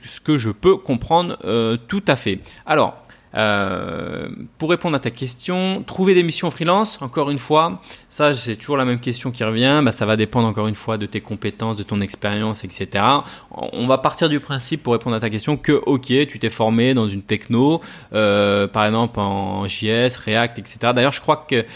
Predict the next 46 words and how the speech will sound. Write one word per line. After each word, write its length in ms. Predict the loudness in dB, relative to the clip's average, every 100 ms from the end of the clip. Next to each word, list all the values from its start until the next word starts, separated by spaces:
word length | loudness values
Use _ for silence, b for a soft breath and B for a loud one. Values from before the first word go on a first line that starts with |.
| B
si 480 | -14 -10 -8 -6 -6
je 40 |
lis 160 | -4 -2
bien 160 | 0 0
ton 140 | 2
mail, 180 | 0 0
t'as 120 | -2
suivi 300 | -4 -2 0
la 120 | 0
formation... 760 | 2 0 2 -2 -4 -4 -2 -2 -8 B B -4
Euh, 260 | 0 0
React 400 | 2 2 2 2
J 280 | -2 -4 2
S 360 | 2 2 -4 -6
également, 520 | -4 2 2 4 2
il 100 | 2
me 120 | 0
semble, 580 | -2 -4 -2 -2 -4 -6
si 200 | -6 -8
je 60 | -4
me 100 | -6
trompe 240 | -4 -4
pas. 140 | -4 -8 B B B 0
Euh, 320 | 4 4 2 -2
donc, 420 | 2 4 4 0 -18 B B
admettons, 360 | -2 0 0 0
t'as 100 | 0
pris 160 | 0
une 60 | -2
formation, 580 | 2 0 2 0 -4 -2
t'as 120 | 0
acquis 240 | -2 -2
des 120 | -4 -4
compétences, 440 | -4 -4 -4 -6
et 40 | -6
cetera. 320 | -4 -2 -2
La 100 | -2
question, 260 | -4 -4
c'est 180 | -2 0
est-ce 160 | -2 0
que 180 | 2 2
tu 220 | 2 -6
peux 320 | -4 0 2
trouver 380 | 0 -6 -2 0
des 140 | 2 2
missions, 640 | 2 0 -2 0 0